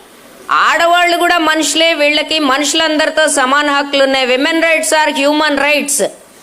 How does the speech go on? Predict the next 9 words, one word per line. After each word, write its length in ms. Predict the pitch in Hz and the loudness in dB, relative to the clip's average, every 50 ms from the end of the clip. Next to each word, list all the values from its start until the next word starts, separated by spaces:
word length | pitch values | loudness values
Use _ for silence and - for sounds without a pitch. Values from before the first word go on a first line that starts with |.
| - - - - - - - | -20 -20 -20 -20 -14 -8 -6
అని 200 | - 294 320 349 | -4 -2 -2 -2
మనకి 360 | 339 339 330 339 339 285 320 | 0 0 0 0 -2 -2 -4
ప్రకటించి 1120 | 311 320 - 247 262 254 277 294 339 359 359 359 - - 339 320 269 262 277 294 320 - - - - - - - - - - - - - - - - - - - - - 226 | -4 -4 -4 -4 -2 -2 -4 -2 -2 0 0 0 0 0 0 0 0 0 0 -2 -2 -4 -8 -12 -20 -20 -20 -20 -20 -20 -20 -20 -20 -20 -20 -20 -20 -20 -20 -20 -10 -6 -4
నైంటీ 360 | 226 262 311 311 349 349 330 | -2 -2 -2 -2 -2 -2 -2
సిక్స్ 220 | 339 349 262 302 | -2 -2 -2 -2
బీజింగ్ 400 | 294 247 302 320 320 330 339 330 | -2 -2 -2 -2 0 0 0 0
వరకు 300 | 330 330 320 320 311 339 | 2 0 0 0 -2 -2
చెప్పలేదు 600 | 320 294 294 285 277 269 254 240 214 196 - - - | -2 0 -2 -2 -2 -2 -2 -2 -2 -4 -6 -8 -6
ప్రపంచం, 480 | 233 226 220 233 233 214 202 - - | -4 -4 -2 -2 -2 -2 -2 -4 -6